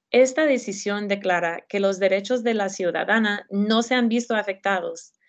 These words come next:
ya que sigue teniendo libre acceso a su país y a su cónyuge.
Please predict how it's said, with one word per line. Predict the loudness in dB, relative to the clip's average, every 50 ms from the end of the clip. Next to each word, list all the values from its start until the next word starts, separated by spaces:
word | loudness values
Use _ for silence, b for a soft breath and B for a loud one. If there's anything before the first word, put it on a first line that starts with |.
| b b b b b b b
ya | 2 4 4 4
que | 4 0 -2
sigue | -2 -2 -4 -2 0 0 0
teniendo | 2 0 0 0 0 -2 -2 -2 -2
libre | -2 -2 -2 0 0 0 0
acceso | 0 -2 -2 -4 -4 -2 -2 -6
a | -6
su | -6 -8 -8
país | -6 -6 -4 -2 0 2 2 2 2 -2 -12 -20 _ -4
y | 2 2
a | 2 2
su | 2 -2 -8 -6
cónyuge. | -6 -6 -6 -6 -10 -12 -10 -10 -12 -12 -14